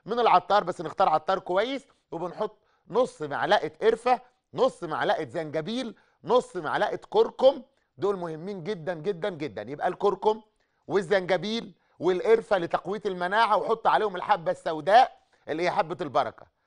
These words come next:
هقولهم تاني، ربع معلقة حبة بركة، نص معلقة كركم، نص معلقة، طبعًا المعلقة الصغيرة الشاي مش المعلقة الكبيرة، يبقى ربع معلقة حبة بركة، نص معلقة زنجبيل، نص معلقة قرفة،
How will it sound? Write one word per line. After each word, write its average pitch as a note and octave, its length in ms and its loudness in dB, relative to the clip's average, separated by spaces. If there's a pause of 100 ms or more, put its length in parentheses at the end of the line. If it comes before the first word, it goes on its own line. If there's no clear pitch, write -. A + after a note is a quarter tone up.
(220)
هقولهم F3 440 4
تاني، A3+ 440 -2 (400)
ربع F#3+ 380 2
معلقة D#3 520 4 (180)
حبة F3+ 360 2
بركة، A#3 460 4 (280)
نص G#3 420 -2
معلقة E3 460 0
كركم، G#3 560 0 (340)
نص A3 320 -2
معلقة، F3 360 2
طبعًا F#3+ 300 2
المعلقة F3 320 4
الصغيرة F#3 580 6
الشاي E3+ 400 0
مش C3+ 160 -10
المعلقة D3+ 360 4
الكبيرة، C3 460 -8 (480)
يبقى C#3 240 0
ربع A3 260 4
معلقة D#3+ 440 2
حبة D#3+ 220 0
بركة، A3 480 2 (300)
نص A#3 320 0
معلقة D#3+ 460 2
زنجبيل، D#3 640 -4 (260)
نص A3+ 260 -4
معلقة F#3 440 0 (100)
قرفة، F#3+ 400 0